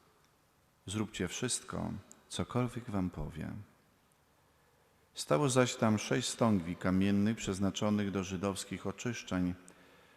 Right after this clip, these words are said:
z których każda mogła pomieścić dwie lub trzy miary. Jezus rzekł do sług: „Napełnijcie stągwie wodą”. I napełnili je aż po brzegi.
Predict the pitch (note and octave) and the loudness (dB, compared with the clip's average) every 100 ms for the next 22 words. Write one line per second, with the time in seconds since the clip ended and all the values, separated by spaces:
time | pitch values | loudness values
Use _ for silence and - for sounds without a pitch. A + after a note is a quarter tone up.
0 | - - - A#2 A2 - D3 C3+ B2+ A2 | -10 -4 0 2 2 0 0 4 4 6
1 | A2+ G#2+ G#2+ A2 G#2 G#2+ G2+ - F#2 F#2+ | 4 4 2 4 4 4 0 -4 -4 0
2 | G#2 F#2+ F2+ - F#2+ F#2 F2+ F2 F2 F2 | 2 0 -4 -6 0 0 0 0 -2 -4
3 | - - - _ _ _ _ _ _ _ | -8 -20 -20 _ _ _ _ _ _ _
4 | _ _ F#2+ G2 F#2 F#2+ E2+ F#2 F2 F#2 | _ _ 2 2 2 -2 0 -2 0 -2
5 | - F2+ - - - - - _ _ _ | -2 -4 -6 -6 -6 -8 -20 _ _ _
6 | _ _ _ _ - F#2 G2 F#2+ B2 C#3+ | _ _ _ _ -4 -2 2 4 4 4
7 | A#2+ G#2+ - G2+ F#2 F#2+ E2 E2 E2 E2+ | 0 -2 0 0 0 -2 -2 -4 -4 -4
8 | F2 F#2+ _ _ _ _ _ _ _ _ | -6 -12 _ _ _ _ _ _ _ _
9 | _ A2+ A#2+ F#2 F2 E2+ F2 F2 E2+ E2+ | _ 2 4 2 0 0 0 0 -2 -2
10 | E2+ - E2+ - E2+ D#2+ D#2+ D#2 D#2 D#2+ | -4 -4 -6 -6 -8 -8 -8 -10 -8 -8